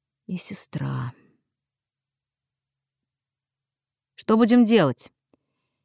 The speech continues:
Гинеколог беспристрастно производила привычные манипуляции с инструментами. «Ты ведь не собираешься рожать?» Алина тупо уставилась на отколотую плитку пола.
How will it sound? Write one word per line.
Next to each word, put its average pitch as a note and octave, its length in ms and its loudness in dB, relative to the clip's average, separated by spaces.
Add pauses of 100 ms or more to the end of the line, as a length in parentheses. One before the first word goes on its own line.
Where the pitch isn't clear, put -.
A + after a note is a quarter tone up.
(180)
Гинеколог G3+ 680 2
беспристрастно G#3 760 0
производила E3 540 0
привычные E3 500 -2
манипуляции D3 600 -4
с - 120 -10
инструментами. C3 720 -6
«Ты A#3+ 240 6
ведь A3 200 0
не G#3+ 100 2
собираешься A#3+ 640 2
рожать?» C#3+ 500 -4 (1600)
Алина G#3+ 480 0
тупо G#3 380 -6
уставилась G3 760 -4
на F3 100 -2
отколотую F3+ 560 -4
плитку E3+ 400 -10
пола. C#3 460 -6